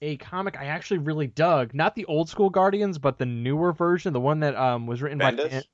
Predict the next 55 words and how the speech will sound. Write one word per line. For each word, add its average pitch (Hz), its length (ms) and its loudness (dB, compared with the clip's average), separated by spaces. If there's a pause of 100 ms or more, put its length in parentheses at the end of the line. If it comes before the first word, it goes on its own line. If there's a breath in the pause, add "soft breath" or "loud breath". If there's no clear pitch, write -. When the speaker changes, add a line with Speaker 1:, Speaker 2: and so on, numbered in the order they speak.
Speaker 1:
Dan, 139 240 0
Dan 139 240 0
Abnett 135 220 0
and, 110 80 -6
Speaker 2:
Oh, 92 360 4 (120)
okay. - 160 -8
Speaker 1:
and 120 140 -10
Andy 123 260 -4
Lanning 120 340 -4
that 107 160 -8
took, 151 140 -6
went 151 100 0
through, 160 120 -4
like, 160 180 0 (240 loud breath)
spun 208 260 0
out 190 100 2
of 170 60 -4
the 165 80 0
Annihilation, 147 800 0
um, 139 480 -4 (400)
Speaker 2:
Uh-huh. - 320 -8
Speaker 1:
series, 165 140 -12
which 156 140 -4
is, 160 80 -6
like, 160 180 0 (300 soft breath)
that 196 160 2
was 226 120 0
an 226 80 0
event 180 300 0
I 147 120 -4
took 202 220 -6
a 160 40 -2
chance 156 480 -6
on, 220 380 -2 (420)
and 147 400 0
I 156 340 0
loved 170 760 0
it. 87 160 -10 (180)
Uh, 123 280 -6
the 131 160 -2
event, 139 340 -2
the 139 120 2
Annihilation, 165 580 0
and 147 80 0
then 143 80 -2
the 139 80 -2
follow-up 151 420 4
of 131 140 -6
Annihilation 135 500 0
Conquest 127 560 -2
was 120 100 -6
just - 220 -4
such 175 220 -6
a 165 80 0
solid 147 800 0